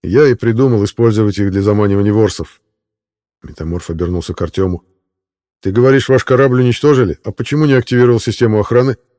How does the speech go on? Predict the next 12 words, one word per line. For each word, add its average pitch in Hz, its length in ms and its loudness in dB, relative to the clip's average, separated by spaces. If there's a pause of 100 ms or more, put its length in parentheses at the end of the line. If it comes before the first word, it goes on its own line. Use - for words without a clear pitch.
(920)
"Не 120 140 0
успел. 101 400 -2 (340)
Все 135 220 0
произошло 127 440 0
быстро. 107 440 -6 (180)
Мы 104 140 -2
сами 131 260 -2
еле 113 200 4
ноги 107 220 0
унесли", 98 420 -2 (580)
пояснил 85 420 -10
Артем. 82 320 -8